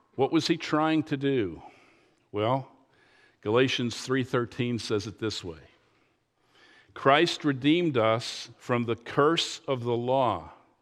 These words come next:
by becoming a curse for us. For it is written," and then he quotes the passage in Deuteronomy, "Cursed is everyone who is hanged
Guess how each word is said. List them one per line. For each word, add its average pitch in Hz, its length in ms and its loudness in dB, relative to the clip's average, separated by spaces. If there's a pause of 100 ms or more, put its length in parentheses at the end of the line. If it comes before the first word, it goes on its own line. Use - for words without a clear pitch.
(680)
by 113 200 4
becoming 139 640 2
a 127 140 -2
curse - 840 -2 (140)
for 107 340 -2
us. 101 520 -4 (760)
For 107 240 0
it 127 80 4
is 127 160 0
written," 120 320 0
and 104 140 -4
then 110 120 -2
he 117 60 -4
quotes 113 380 -2
the 107 100 -14
passage 107 480 0
in 107 80 -6
Deuteronomy, 107 760 -2 (400)
"Cursed 135 320 0
is 127 200 0
everyone 110 760 0 (460)
who 101 140 -4
is 104 140 -4
hanged 92 560 -2